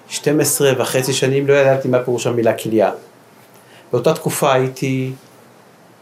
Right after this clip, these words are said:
אה, רם בישיבה. ובמקביל לכך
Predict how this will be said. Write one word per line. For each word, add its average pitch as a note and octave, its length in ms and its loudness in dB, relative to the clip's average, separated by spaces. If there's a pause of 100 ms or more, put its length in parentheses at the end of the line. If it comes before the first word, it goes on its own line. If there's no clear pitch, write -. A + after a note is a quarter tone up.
(100)
אה, A#2+ 140 -2
רם B2+ 240 0
בישיבה. A2 520 -2 (1800)
ובמקביל A2+ 1120 2
לכך C#3 580 -2